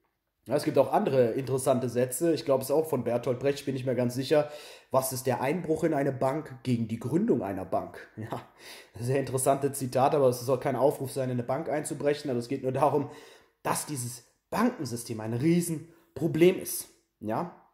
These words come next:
natürlich bin ich auch bei einer Bank, ich bin ja bei der Sparkasse, aber bei der Sparkasse Aachen, aber ich kann nur eins sagen, liebe Freunde,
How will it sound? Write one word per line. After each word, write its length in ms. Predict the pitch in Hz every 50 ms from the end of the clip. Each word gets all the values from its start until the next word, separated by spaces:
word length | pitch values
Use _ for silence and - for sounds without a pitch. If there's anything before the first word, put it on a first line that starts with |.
| _ _ _ _ _ _ _ _ _ -
natürlich 260 | 120 120 135 151 131
bin 100 | 135 135
ich 100 | 127 123
auch 120 | 131 139 -
bei 80 | 175
einer 120 | 165 165 160
Bank, 240 | 180 175 175 165
ich 80 | - -
bin 120 | - 127
ja 60 | 123 120
bei 120 | 120 113
der 120 | 113 113
Sparkasse, 800 | - - - 127 135 160 - - 180 175 - 175 165 165 - -
aber 520 | 131 127 135 131 - 127 123 - - - -
bei 80 | 120 120
der 60 | 117
Sparkasse 480 | - - 131 127 127 139 127 131 127 -
Aachen, 300 | 127 156 165 180 160 135
aber 380 | 127 131 127 127 123 127 - - - - - -
ich 200 | - 120 120 120
kann 120 | - 131
nur 140 | 123 120 -
eins 300 | 110 127 139 139 139 -
sagen, 260 | 139 123 123 127 127
liebe 180 | 123 120 120 120
Freunde, 540 | - - 117 120 123 127 127 131 123 117